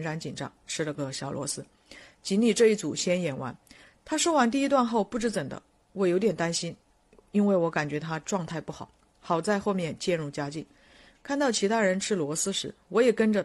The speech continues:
弹幕一起紧张。几位声音演员的厉害之处在于用声音塑造角色的能力。我没有按暂停去看人物小传，但是看完之后，每个兄弟的性格都清楚了。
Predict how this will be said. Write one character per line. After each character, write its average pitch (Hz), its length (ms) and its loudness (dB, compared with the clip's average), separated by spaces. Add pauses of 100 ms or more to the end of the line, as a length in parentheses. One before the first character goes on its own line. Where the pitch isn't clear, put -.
弹 190 160 2
幕 165 240 -6
一 175 140 -4
起 147 180 -6
紧 131 180 -8
张。 123 160 -8 (840)
几 175 120 2
位 220 160 8
声 233 240 2
音 233 140 4
演 170 160 4
员 147 120 -4
的 147 200 0
厉 180 180 0
害 165 140 -2
之 147 100 -8
处 156 260 -6
在 165 200 -2
于 147 100 0
用 160 160 -4
声 190 220 -2
音 196 180 0 (100)
塑 - 220 -4
造 151 260 -4
角 139 200 -4
色 165 180 -4
的 131 100 -8 (120)
能 135 160 -8
力。 147 120 -6 (460)
我 180 140 4
没 180 160 4
有 254 180 2
按 196 220 0
暂 247 280 0
停 - 280 -10
去 - 140 -2
看 202 260 -2
人 151 160 -2
物 170 60 -2
小 131 180 -4
传， 147 180 -8 (260)
但 254 180 2
是 226 300 0
看 208 200 -2
完 151 120 -4
之 - 120 -4
后， 190 180 -2 (320)
每 160 140 0
个 196 100 2
兄 233 160 2
弟 240 80 0
的 202 100 2
性 214 220 0
格 147 240 -2 (160)
都 202 100 2
清 254 240 0
楚 247 160 0
了。 - 80 -4